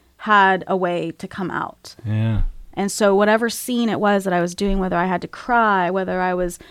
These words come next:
Speaker 1: a mom, whether I was, you know, a daughter, whatever the scene was, I had something to pull from because I had already been through so much. And this is back then. I'm like, I didn't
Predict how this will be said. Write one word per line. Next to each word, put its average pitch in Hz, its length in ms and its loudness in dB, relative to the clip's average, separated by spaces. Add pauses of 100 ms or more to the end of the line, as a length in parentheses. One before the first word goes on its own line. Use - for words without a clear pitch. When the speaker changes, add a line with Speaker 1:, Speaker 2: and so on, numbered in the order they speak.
(140)
Speaker 1:
a 196 100 0
mom, 220 420 6
whether 190 240 0
I 180 100 0
was, 185 460 -6
you 196 100 -4
know, 160 220 -2
a 180 40 -4
daughter, 220 340 4
whatever 254 480 2
the 233 100 -8
scene 220 360 -6
was, 214 300 0
I 202 140 2
had 196 260 -4
something 196 380 -6
to 170 80 -6
pull 359 240 -4
from 151 280 -4
because 190 260 -4
I 190 80 0
had 190 80 -2
already 190 180 -2
been 208 320 0
through 175 340 -6 (300)
so - 340 0
much. - 460 0 (540)
And 208 200 2
this 302 140 4
is 185 100 -4
back 180 240 2
then. 220 220 2
I'm 185 80 0
like, 180 160 0
I 208 40 -2
didn't - 440 -6